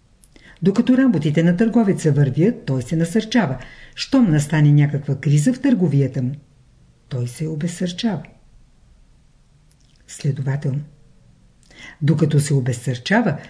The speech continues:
човек се намира в индивидуалното съзнание на своята личност. Докато ревността действа в него, той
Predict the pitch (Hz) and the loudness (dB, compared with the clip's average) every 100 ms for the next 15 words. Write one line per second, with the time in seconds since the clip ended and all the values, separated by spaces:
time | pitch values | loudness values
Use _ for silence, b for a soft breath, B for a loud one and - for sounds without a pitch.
0 | B - 147 123 156 214 - 254 220 147 | B -8 -4 -2 -2 -2 0 2 4 4
1 | 151 175 180 190 180 190 185 254 254 180 | 4 2 0 0 2 0 2 4 4 2
2 | 156 151 127 135 135 165 175 175 139 147 | -2 -2 -2 0 2 4 4 2 2 2
3 | 147 226 240 - 143 139 - _ _ _ | 4 4 4 2 -4 -6 -12 _ _ _
4 | _ _ _ _ _ _ _ _ _ _ | _ _ _ _ _ _ _ _ _ _
5 | _ _ b b 151 180 175 165 165 180 | _ _ b b 0 2 2 2 4 2
6 | - 170 147 156 156 - 254 247 190 151 | 2 0 2 0 0 -2 0 2 0 -2
7 | 147 - 147 185 | -6 0 2 4